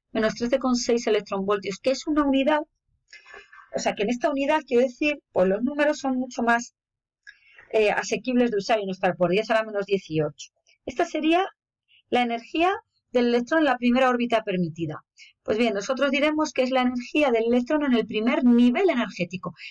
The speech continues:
Y si digo esa frase a nivel de hoy, es actual y es correcta. ¿Vale? Energía del electrón en el primer nivel energético. Perfectamente correcta. Según Bohr, energía que tiene el electrón en la segunda órbita permitida. Según nosotros,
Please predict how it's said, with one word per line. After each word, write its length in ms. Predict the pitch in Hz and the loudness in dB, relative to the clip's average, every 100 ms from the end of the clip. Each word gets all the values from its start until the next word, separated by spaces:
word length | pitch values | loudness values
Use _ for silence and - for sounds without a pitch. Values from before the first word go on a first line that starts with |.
| - | -6
Y 100 | 262 | -2
si 200 | 240 262 | 0 2
digo 280 | 311 370 392 | 4 4 0
esa 240 | 403 - | -2 -6
frase 320 | 392 381 - 349 | -4 -4 -2 -2
a 40 | |
nivel 280 | 254 262 330 | 2 2 4
de 120 | 339 | 2
hoy, 140 | 415 381 | 2 -2
es 160 | - 392 | -6 -8
actual 440 | - 320 359 285 | 0 2 4 0
y 100 | 240 | -4
es 100 | 330 | -4
correcta. 560 | - 339 349 - 185 156 _ _ _ _ _ | 0 0 -2 -4 -6 -6 _ _ _ _ _
¿Vale? 300 | 277 359 330 - | -2 0 0 -2
Energía 440 | 277 302 - 392 | -2 -2 0 2
del 100 | 381 | 2
electrón 340 | 359 370 403 415 _ _ | 2 0 -2 -4 _ _
en 140 | - 302 | 0 0
el 160 | 277 | 0
primer 460 | 277 269 294 415 349 | 0 0 2 2 2
nivel 600 | 339 302 392 330 196 - _ | 4 4 2 0 -2 -6 _
energético. 840 | 240 208 185 - 180 180 - 156 - _ | -4 -4 -4 -4 -4 -4 -4 -6 -6 _
Perfectamente 720 | - 302 403 - 359 349 311 294 | -4 -2 -4 -2 -2 0 -2 0
correcta. 560 | 233 175 - 165 - _ _ _ | -2 -2 -6 -6 -6 _ _ _
Según 460 | - - 311 320 294 | -6 -2 0 0 2
Bohr, 260 | 196 160 - _ _ - - | 0 0 -6 _ _ -16 -4
energía 440 | 269 277 247 349 | -2 -2 0 -2
que 100 | 349 | -2
tiene 180 | 349 339 | 0 2
el 40 | 330 | 2
electrón 220 | 330 339 | 2 0
en 40 | |
la 80 | 285 | 0
segunda 380 | - 269 320 311 | 0 0 2 0
órbita 320 | 294 262 277 | 0 -2 -2
permitida. 540 | 262 240 240 269 214 180 | 0 0 0 0 0 0
Según 340 | 247 285 370 | -2 2 2
nosotros, 640 | 311 247 277 247 170 - | 2 2 -2 0 -4 -6